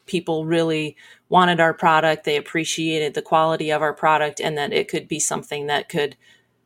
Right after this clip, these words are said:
make enough money to support our family.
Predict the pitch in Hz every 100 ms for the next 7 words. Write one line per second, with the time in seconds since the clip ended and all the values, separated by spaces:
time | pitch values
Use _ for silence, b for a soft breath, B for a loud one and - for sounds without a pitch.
0 | _ _ _ _ _ 180 185 165 - -
1 | - 165 156 - 160 151 139 147 156 147
2 | 143 135 139 147 147 147 143